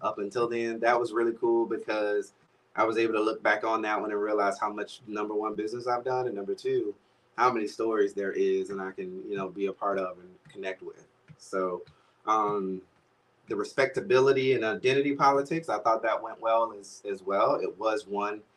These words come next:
before the, um, um,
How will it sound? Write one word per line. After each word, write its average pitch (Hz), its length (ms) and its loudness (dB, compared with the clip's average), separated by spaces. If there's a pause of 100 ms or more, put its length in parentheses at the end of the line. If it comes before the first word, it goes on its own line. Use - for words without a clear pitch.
(400)
before 110 760 4
the, 98 720 -4
um, 90 720 -2 (1120)
um, 95 460 -6